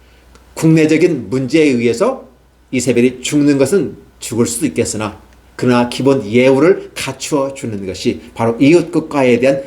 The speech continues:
예의라고 생각했고, 외교적인 문제를 해결하는 길이라 생각했습니다. 사실 죽음 자체가 문제가 되는 것이지요. 장례 잘 치러졌다고 해서 문제가 해결되지는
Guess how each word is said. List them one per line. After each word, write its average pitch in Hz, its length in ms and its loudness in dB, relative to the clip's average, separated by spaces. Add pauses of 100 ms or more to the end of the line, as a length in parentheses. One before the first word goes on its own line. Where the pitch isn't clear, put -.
예의라고 113 460 0
생각했고, 120 680 -6 (100)
외교적인 131 500 2
문제를 120 560 0
해결하는 131 500 -4
길이라 104 300 -4
생각했습니다. 107 760 -10 (300)
사실 - 540 0
죽음 147 420 0
자체가 120 680 -4
문제가 104 420 -8
되는 101 280 -6
것이지요. 107 460 -4 (480)
장례 135 340 2
잘 131 220 0
치러졌다고 156 680 2
해서 165 360 2 (100)
문제가 113 480 -4
해결되지는 127 680 -2